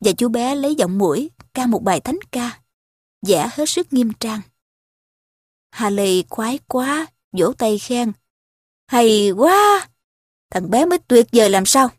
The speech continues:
Kỳ diệu thật!" Hắn lấy tay đập vào vai ông Senby, reo lên. "Này,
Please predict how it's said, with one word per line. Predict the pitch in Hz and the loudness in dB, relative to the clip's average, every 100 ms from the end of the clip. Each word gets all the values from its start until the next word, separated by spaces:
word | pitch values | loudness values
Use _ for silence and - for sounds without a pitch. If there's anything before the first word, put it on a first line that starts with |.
| _ _ _ _ _ - | _ _ _ _ _ 0
Kỳ | 269 214 | 2 2
diệu | 190 226 | 4 4
thật!" | 240 208 _ _ _ _ _ _ _ _ _ _ _ - | 2 -6 _ _ _ _ _ _ _ _ _ _ _ -6
Hắn | 254 | -2
lấy | 262 320 | -2 -2
tay | - 214 202 190 - | -4 -2 0 -2 -2
đập | 202 185 - | -2 -2 -2
vào | 185 | -4
vai | 214 214 | -2 -4
ông | 208 | -2
Senby, | 196 226 208 202 220 - _ _ | -2 -2 -2 0 -2 -4 _ _
reo | 202 214 | -6 -2
lên. | 226 208 _ _ _ _ _ _ _ | 0 -2 _ _ _ _ _ _ _
"Này, | 208 254 254 - | 2 4 4 2